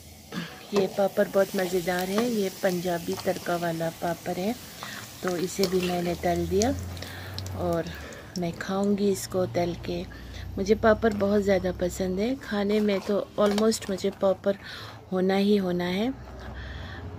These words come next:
पापड़ होना बहुत मज़ा आता है खाने में। तो मैं अभी फ़िलहाल मैं एक दो पापड़ पहले तल लेती हूँ और आप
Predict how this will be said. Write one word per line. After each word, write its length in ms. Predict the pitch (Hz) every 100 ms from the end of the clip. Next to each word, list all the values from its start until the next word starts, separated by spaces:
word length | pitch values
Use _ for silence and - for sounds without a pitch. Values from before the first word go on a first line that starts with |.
| -
पापड़ 360 | 196 196 -
होना 500 | 202 190 180 180 190
बहुत 500 | 180 - 180 180 - - -
मज़ा 380 | 180 170 180 170
आता 200 | 156 165
है 100 | 165
खाने 400 | - 175 156 156
में। 180 | 170 180 - - - - - -
तो 120 | 165
मैं 340 | 170 170 165 120
अभी 320 | - 175 180
फ़िलहाल 440 | 175 175 175 165
मैं 320 | 165 170 165 - -
एक 180 | 185 175
दो 120 | 165
पापड़ 420 | 175 - 170 - 180
पहले 380 | 170 170 170
तल 220 | 170 170 160
लेती 420 | 160 165 - 175
हूँ 240 | 185 262 - - - - - - - - - -
और 580 | 175 175 175 170 170 170 - - - - - - -
आप 120 | 175